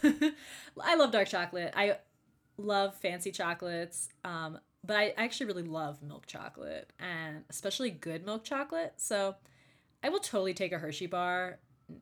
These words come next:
Now, I don't consider that good milk chocolate, but my point is, like, I'm totally not on board with the snobbery around chocolate. <laughs> I'm not a chocolate snob. Love the fancy shit.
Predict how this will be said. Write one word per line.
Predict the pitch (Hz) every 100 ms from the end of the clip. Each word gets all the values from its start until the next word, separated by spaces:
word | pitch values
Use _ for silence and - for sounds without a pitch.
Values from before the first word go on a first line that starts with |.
| _
Now, | 208 180 143 - _ -
I | 185
don't | 196
consider | 214 190 190
that | 180 170 151
good | 165 165
milk | 165 156
chocolate, | - 143 143 214 262 - _ _ _
but | 226 208 180 160 -
my | 170
point | - 196 180
is, | 170 156 -
like, | 143 - _ _ _ _ - _ _ _ -
I'm | 240
totally | 233 240 233
not | 202 196
on | 196
board | 175 170 180
with | 180
the | 165
snobbery | - 160 151 180 185
around | 175 165
chocolate. | 165 151 180 226 247 220
<laughs> | - - 370 311 415 - 415 - 381 - - - - -
I'm | 302 277
not | 262
a |
chocolate | 247 214 202 185
snob. | 190 165 143 - - - - -
Love | 214 240 240
the | 240
fancy | 220 214 226
shit. | 220 214 214